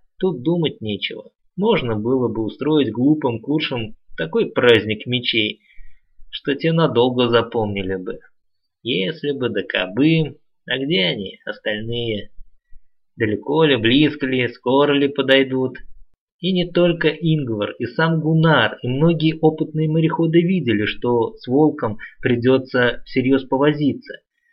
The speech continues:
Трещина в килевом бревне — это хуже некуда. Такой корабль сразу теряет прежнюю упругую крепость. Килевое бревно — основа.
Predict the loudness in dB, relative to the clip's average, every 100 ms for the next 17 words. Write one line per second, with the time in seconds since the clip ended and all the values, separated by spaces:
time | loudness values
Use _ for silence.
0 | _ _ 2 2 2 0 -4 -2 -2 0
1 | -2 0 0 0 2 0 0 0 0 0
2 | -4 -2 0 2 4 2 0 -4 -12 -12
3 | _ _ _ -10 -4 0 2 2 4 2
4 | 2 0 0 0 0 0 -2 -2 0 0
5 | -2 4 6 6 2 -2 -4 0 0 2
6 | 0 2 2 2 0 -14 _ -20 _ _
7 | -20 _ -2 0 6 6 8 6 6 2
8 | 4 2 2 0 -4 0 2 0 -4